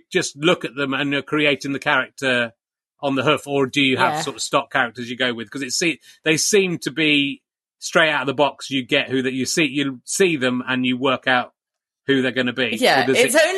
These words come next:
Speaker 2: only
Speaker 1: they come ra-
Speaker 2: exciting if you do that, really. I, I think
Speaker 1: Yeah.
Speaker 2: it, it, you try and say what you think they're thinking, even if it's, "This is just awful. When, when can I sit down?" Whatever it is. It's,
Speaker 1: Yeah, yeah.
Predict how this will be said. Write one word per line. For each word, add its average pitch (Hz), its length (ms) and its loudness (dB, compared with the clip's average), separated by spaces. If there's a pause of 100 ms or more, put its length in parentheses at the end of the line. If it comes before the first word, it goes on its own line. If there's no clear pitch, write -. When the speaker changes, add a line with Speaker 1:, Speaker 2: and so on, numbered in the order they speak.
Speaker 2:
only 277 140 4
Speaker 1:
they 226 80 0
come 294 120 4
ra- 269 60 -2
Speaker 2:
exciting 233 600 0
if 175 180 -8
you 175 100 -4
do 165 240 -4
that, 147 340 0
really. 139 440 0
I, 143 220 0
I 160 80 -2
think 165 580 -8
Speaker 1:
Yeah. 160 80 -8 (100)
Speaker 2:
it, - 420 0
it, 196 280 0
you 214 200 0
try 233 300 2
and 214 180 0
say 202 300 2
what 170 300 0
you 175 140 0
think 160 440 -4
they're 151 220 2
thinking, 147 560 -6
even 185 400 2
if 165 160 0
it's, - 400 -2
"This 160 260 -2
is 156 240 -6 (340)
just 170 320 0
awful. 143 500 -8 (260)
When, 160 400 -2 (360)
when 165 200 0
can 156 180 -8
I 151 80 -2
sit - 260 -10
down?" 135 280 0
Whatever 202 440 4
it - 120 0
is. 151 400 0
It's, 185 160 2
Speaker 1:
Yeah, 131 160 4
yeah. 123 160 -4